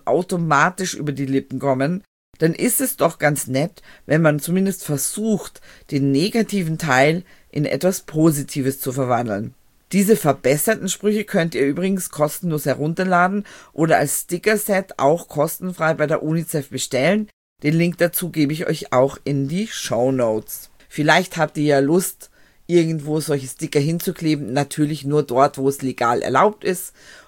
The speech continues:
Oder einem Bekannten, es gibt dort auch Postkarten, eine, eine Postkarte mal ins Postkastel werfen. Man könnte das ja auch einmal an Schulen verteilen, um dort Aufmerksamkeit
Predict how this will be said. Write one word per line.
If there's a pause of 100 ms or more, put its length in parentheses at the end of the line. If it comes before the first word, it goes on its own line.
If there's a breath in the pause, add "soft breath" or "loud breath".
Oder (380)
einem
Bekannten,
es
gibt
dort
auch
Postkarten,
eine, (160)
eine
Postkarte
mal
ins (380 loud breath)
Postkastel
werfen. (440 soft breath)
Man
könnte
das
ja
auch
einmal
an
Schulen
verteilen,
um
dort (360 soft breath)
Aufmerksamkeit